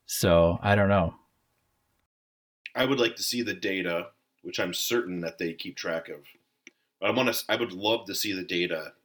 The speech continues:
Speaker 2: on how many people are rude to their smartphones and their
Speaker 1: Oh, yeah, their
Speaker 2: smart
Speaker 1: devices.
Speaker 2: devices, you know?
Speaker 1: Yeah.
Speaker 2: <laughs> I'm occasionally rude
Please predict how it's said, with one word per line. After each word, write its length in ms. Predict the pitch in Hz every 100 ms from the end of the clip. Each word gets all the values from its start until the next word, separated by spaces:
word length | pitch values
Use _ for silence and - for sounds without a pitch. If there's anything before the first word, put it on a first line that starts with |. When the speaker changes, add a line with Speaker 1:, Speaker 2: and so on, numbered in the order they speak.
| _ -
Speaker 2:
on 100 | 85
how 200 | 104 92
many 220 | 98 98
people 560 | 92 95 90 85 78 - _ _ -
are 140 | 90
rude 560 | 78 90 90 87 82 - _ _ _ _ _ - - -
to 100 | -
their 400 | 90 87 80 76 - _ _ _ _ _ _ _ _ _ _ _ _ _ _ -
smartphones 840 | - 123 101 - 98 90 87 -
and 240 | 82 87 87
their 320 | 85 80 78 _ _ -
Speaker 1:
Oh, 240 | 135 120
yeah, 280 | 110 113 104
their 180 | 98 95
Speaker 2:
smart 340 | 95 101 123 -
Speaker 1:
devices. 20 |
Speaker 2:
devices, 680 | 98 101 104 - 90 85 -
you 80 | 107
know? 200 | 95 101
Speaker 1:
Yeah. 300 | 127 113 98 - _ _ - - -
Speaker 2:
<laughs> 460 | - - - - - - _ _
I'm 140 | 151 165
occasionally 600 | - 156 151 143 117 98
rude 320 | 95 87